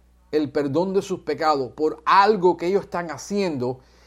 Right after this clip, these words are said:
siguen en sus pecados, porque esto es por gracia, esto es por un favor inmerecido a nosotros de parte de Dios. Dios no nos debe a nosotros la salvación, ni nunca nos va a deber nada.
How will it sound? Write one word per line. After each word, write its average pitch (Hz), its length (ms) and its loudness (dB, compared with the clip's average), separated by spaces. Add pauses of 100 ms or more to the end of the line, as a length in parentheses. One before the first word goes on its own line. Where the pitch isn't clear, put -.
(120)
siguen 196 580 0
en 165 120 -4
sus - 180 -12
pecados, 170 520 0
porque 143 240 -10
esto 170 220 -6
es 165 80 -12
por 151 260 -4
gracia, 165 540 0
esto 180 180 -4
es 170 60 -8
por 165 180 -2
un 185 160 -4
favor 180 360 2
inmerecido 180 800 -2 (680)
a 151 140 2
nosotros 151 880 2
de 147 180 0
parte 170 400 0
de 160 140 -2
Dios. 156 340 -2 (800)
Dios 165 280 2
no 202 140 -2
nos 147 300 -4
debe 220 260 6
a 170 80 2
nosotros 156 420 -4
la 139 100 -2
salvación, 139 680 -4 (280)
ni 156 180 -2
nunca 196 360 -2
nos 175 140 2
va 175 80 4
a 180 40 2
deber 170 320 0
nada. 170 440 -6